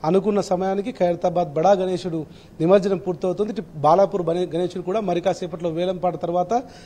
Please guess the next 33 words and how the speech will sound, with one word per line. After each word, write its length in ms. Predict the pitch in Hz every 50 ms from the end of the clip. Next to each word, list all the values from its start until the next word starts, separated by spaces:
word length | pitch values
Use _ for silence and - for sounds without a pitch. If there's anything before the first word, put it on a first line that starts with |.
| - - -
నేరుగా 320 | 170 180 202 208 202 214 196
బయలుదేరి, 380 | 165 180 180 180 180 208 226
బాలాపూర్ 500 | 185 165 156 160 180 185 - 180 185 180
నుంచి 220 | 175 170 208 202 - -
చార్మినార్ 320 | 180 175 170 175 175 170 170
మీదుగా, 320 | 170 170 180 202 208 180
అఫ్జల్గంజ్ 480 | 156 147 143 190 185 175 190 190 175 170
ఎంజే 200 | 156 160 180 185
మార్కెట్ 300 | 180 175 165 156 170 160
మీదుగా, 460 | 165 170 165 165 170 170 160 156 - - - - - - - - -
నేరుగా, 680 | 151 156 175 196 214 202 214 214 180 156 - - - - - - - -
ఆ, 260 | 151 156 151 151 147 -
ట్యాంక్ 220 | - 165 175 170 180
బండ్కు 380 | 180 180 175 175 175 165 156 - 175
చేరుకుంటాడు. 520 | 170 165 165 170 160 170 170 185 220 240 233 - - - - -
మొత్తం 300 | 170 170 - 226 202 180
ముప్పై 260 | 170 151 - - 190
ఆరు 240 | 185 180 180 160 - -
క్రేన్స్‌ని 380 | - 180 185 202 185 190 196 190
ఏర్పాటు 300 | 175 165 175 180 160 160
చేశారు. 220 | 160 175 202 196
ఈ 60 | 208 180
క్రేన్స్ 320 | - 165 170 175 - 165
ద్వారా 340 | 156 180 170 170 160 147 - - - - - - -
నిమజ్జనం 320 | 165 175 180 170 185 180 170
పూర్తవుతోంది. 640 | 175 175 165 - - 175 165 170 175 170 180 233
చిన్న 240 | 202 - 202 185 190
చిన్న 220 | 175 202 185 196
కుంటలు, 320 | 165 - 190 196 180 196 160
ఇక 100 | 143 151
సైబరాబాద్, 500 | - 165 165 175 190 196 190 196 190 180
రాచకొండలో 460 | 170 165 165 - - 180 180 180 175
ఉన్నటువంటి 500 | 170 175 165 175 165 170 165 175 160